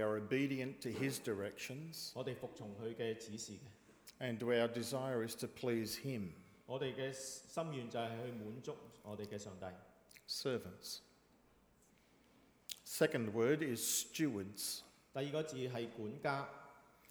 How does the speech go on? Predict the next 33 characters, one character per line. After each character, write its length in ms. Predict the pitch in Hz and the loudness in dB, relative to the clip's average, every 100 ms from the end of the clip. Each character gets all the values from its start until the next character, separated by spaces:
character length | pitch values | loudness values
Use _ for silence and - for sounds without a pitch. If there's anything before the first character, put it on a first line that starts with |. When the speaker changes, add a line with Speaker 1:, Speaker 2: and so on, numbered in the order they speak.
| - | -8
Speaker 1:
This 120 | 139 123 | -4 0
is 60 | |
a 40 | 120 | 6
very 200 | 131 127 | 8 8
common 380 | - 160 147 104 | 6 6 6 6
word. 220 | 113 127 | 4 2
It 80 | 139 | 2
means 240 | 123 - | 0 2
the 80 | 131 | 0
one 320 | 120 170 202 | 4 4 6
who 100 | 196 | 6
was 200 | 165 160 | 4 2
placed 400 | - 147 143 - 139 | 2 2 2 2 -2
in 140 | 123 | -2
charge 640 | - 131 104 98 135 147 - - - - - | 0 0 2 2 0 -4 -8 -12 -20 -20 4
of 160 | 120 - | 4 4
the 100 | 117 | 2
whole 320 | 127 131 131 | 4 4 4
household. 720 | 120 123 120 - 95 87 92 - - - - | 2 0 0 2 0 0 -4 -12 -16 -20 -4
Speaker 2:
就 100 | 127 | 0
係 200 | 123 123 | 0 -2
管 200 | 139 156 | -4 0
理 160 | 131 135 | 2 2
成 240 | 117 98 | -2 0
家 220 | 131 135 | 2 2
嘅 160 | 120 113 | 0 -2
一 40 | |
個 120 | 120 107 | -2 -4
人。 120 | 90 101 - - - - - - - | -4 -8 -14 -20 -20 -20 -20 -16 0
Speaker 1:
He 100 | 131 | 0
controlled 480 | 143 120 127 110 101 | 2 0 4 4 2
the 80 | 104 | 0
staff. 580 | - - 120 120 165 | 0 4 4 4 2